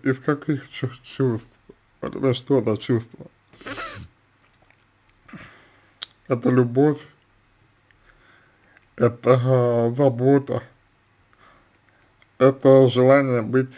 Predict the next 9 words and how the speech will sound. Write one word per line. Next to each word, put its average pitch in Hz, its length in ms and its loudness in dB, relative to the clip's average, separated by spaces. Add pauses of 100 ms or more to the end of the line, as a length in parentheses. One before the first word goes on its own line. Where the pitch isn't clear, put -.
э, - 400 -8
хорошим 123 760 0
или 113 240 -4
хорошей. 110 680 -6 (1500)
Что - 220 -6
вами 117 240 0
дви-, 110 380 -2 (140)
дви-, 127 440 -8
движет? 127 480 0